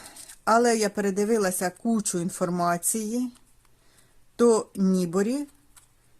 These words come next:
хвалять і показують, не один показують, як вони, е, по врожайності, і хто садив, то задоволені. Тому я взяла Ніборі, хоча вони більш пишуть, що вони,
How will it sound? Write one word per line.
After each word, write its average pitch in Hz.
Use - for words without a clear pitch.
хвалять 208
і 220
показують, 180
не 185
один 185
показують, 170
як 165
вони, 165
е, 165
по 180
врожайності, 240
і 175
хто 170
садив, 185
то 170
задоволені. 160
Тому 180
я 160
взяла 165
Ніборі, 175
хоча 233
вони 220
більш 208
пишуть, 214
що -
вони, 202